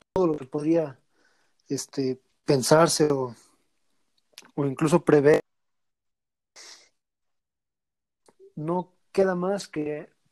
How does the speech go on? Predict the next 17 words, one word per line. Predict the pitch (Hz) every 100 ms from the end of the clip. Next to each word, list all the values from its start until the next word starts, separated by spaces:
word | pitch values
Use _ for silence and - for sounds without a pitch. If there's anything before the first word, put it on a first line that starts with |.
| _ _ _ -
ahora | 180
sí | 165
que | 160
cada | 180
quien | 175 180
desde | 165 143
su | - 143
trinchera | 151 131 170 170
hacer | -
su | 151 -
parte. | 196 185 - 139 _ _ - _ _ _
Eh, | 147 143 143 160 _ _
por | 170 156
lo | 160
que | 160
medio | 160 160 151 156
leí, | 156 175 208 226